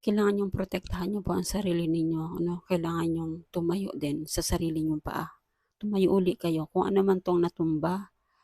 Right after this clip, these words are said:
or unti-unting gumuho, tumayo po kayo uli. Kailangan niyong maging leader. Kailangan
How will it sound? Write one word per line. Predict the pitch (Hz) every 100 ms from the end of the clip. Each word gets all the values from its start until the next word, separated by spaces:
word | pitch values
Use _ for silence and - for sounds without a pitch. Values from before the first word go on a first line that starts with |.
| _ _
or | 156 160
unti-unting | 165 - 170 165 165
gumuho, | 156 160 160 160 165 233 -
tumayo | 160 165 165 -
po | - 160
kayo | 160 156
uli. | - 160 165 -
Kailangan | - 165 175 165
niyong | 170 165 165
maging | 165 160
leader. | 156 156 156 156
Kailangan | - 170 180